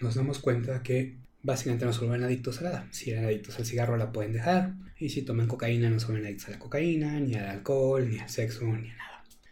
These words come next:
Se vuelven apáticos, pierden su líbido, e inclusive pierden esa habilidad para diferenciar entre la comida fresca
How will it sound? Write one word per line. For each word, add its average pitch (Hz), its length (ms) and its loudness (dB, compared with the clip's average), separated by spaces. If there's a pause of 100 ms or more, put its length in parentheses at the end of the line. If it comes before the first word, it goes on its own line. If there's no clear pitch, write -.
Se - 100 -18
vuelven 127 240 2
apáticos, 170 800 -2 (360)
pierden 120 320 0
su 113 160 -2
líbido, 143 480 6 (440)
e 147 100 -6
inclusive 127 1000 2 (760)
pierden 160 480 4
esa 151 200 -2
habilidad 127 400 4
para 131 120 2
diferenciar 110 480 0
entre 110 220 2
la 98 100 -6
comida 135 300 0
fresca 185 400 2